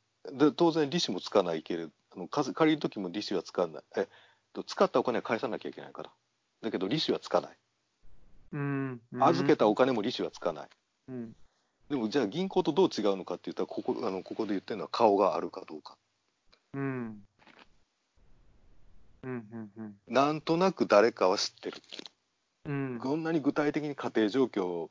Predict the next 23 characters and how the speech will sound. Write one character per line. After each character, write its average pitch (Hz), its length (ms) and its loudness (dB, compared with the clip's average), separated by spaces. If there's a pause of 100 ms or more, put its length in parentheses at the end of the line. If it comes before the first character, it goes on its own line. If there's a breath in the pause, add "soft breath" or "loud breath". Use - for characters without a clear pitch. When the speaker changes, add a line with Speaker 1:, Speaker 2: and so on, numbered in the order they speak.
(140)
Speaker 1:
根 107 100 -2
掘 123 160 2
り 98 60 2
葉 - 160 -2
掘 101 120 0
り、 80 180 -10 (1800)
ま 90 120 -6
あ、 - 20 -8
知 - 100 -8
っ - 20 -16
て 120 140 2
た - 120 2
り 120 80 6
す - 120 -4
る 104 60 -2
か 98 80 0
も 82 60 -4
し - 100 -8
れ 85 60 -6
な 80 60 -8
い - 40 -6
け 85 60 -4
ど、 78 80 -6